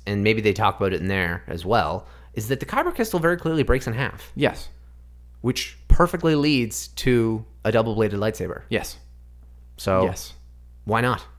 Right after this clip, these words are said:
Speaker 2: It does.
Speaker 1: It's already done right there for you. You can clearly see the crystal broken in half.
Speaker 2: S-, people discovered that, like, e-, early on in The Force Awakens, this,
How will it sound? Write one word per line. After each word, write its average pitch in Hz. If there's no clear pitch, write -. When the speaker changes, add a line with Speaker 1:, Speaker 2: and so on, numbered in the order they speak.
Speaker 2:
It 110
does. -
Speaker 1:
It's 107
already 120
done 113
right 107
there 107
for 117
you. 101
You 98
can 117
clearly 131
see 120
the 98
crystal 117
broken 107
in 110
half. 101
Speaker 2:
S-, -
people 247
discovered 160
that, 120
like, 107
e-, -
early 139
on 113
in 107
The 101
Force 107
Awakens, 95
this, -